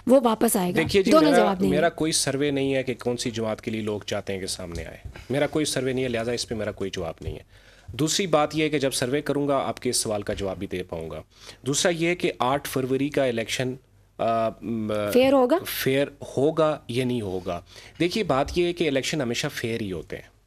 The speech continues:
Speaker 2: इलेक्शन हमेशा फेयर ही होते हैं, सिस्टम के मुताबिक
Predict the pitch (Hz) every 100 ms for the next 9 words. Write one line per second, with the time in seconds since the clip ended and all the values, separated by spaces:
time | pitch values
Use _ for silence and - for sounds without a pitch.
0 | _ _ - 127 - 170 123 110 156 220
1 | - - - - 147 156 147 120 175 131
2 | 120 113 101 107 143 160 - - - 151
3 | - 175 165 160 135 - 117 117 147 147